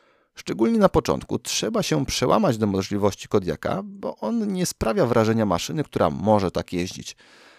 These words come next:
A jednak i szykany, i zakręty pokonuje z zaskakującą sprawnością.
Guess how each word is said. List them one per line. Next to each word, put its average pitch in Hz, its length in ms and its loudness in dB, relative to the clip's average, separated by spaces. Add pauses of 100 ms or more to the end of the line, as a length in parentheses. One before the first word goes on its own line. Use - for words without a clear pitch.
(120)
A - 140 4
jednak 120 600 4 (280)
i 160 140 2
szykany, 90 560 2 (100)
i 190 100 -2
zakręty 123 600 2
pokonuje 202 640 0
z 123 40 0
zaskakującą 127 720 0
sprawnością. - 680 0